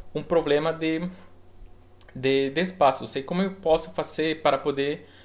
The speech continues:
mapear um conjunto de endereços em outro, é? Eh, provavelmente vocês já conhecem isso, é?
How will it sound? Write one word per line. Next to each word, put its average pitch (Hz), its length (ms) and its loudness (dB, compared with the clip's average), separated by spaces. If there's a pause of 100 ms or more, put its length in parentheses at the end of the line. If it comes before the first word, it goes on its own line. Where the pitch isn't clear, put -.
(120)
mapear 147 520 4
um 156 60 -2
conjunto 143 480 -6
de 156 80 -4
endereços 147 560 0
em 185 100 -2
outro, 117 380 -6
é? - 80 -12 (500)
Eh, 127 460 -4
provavelmente 147 400 4
vocês 147 300 -4
já 139 480 2 (260)
conhecem 135 540 -2
isso, 180 220 -6
é? 135 180 -8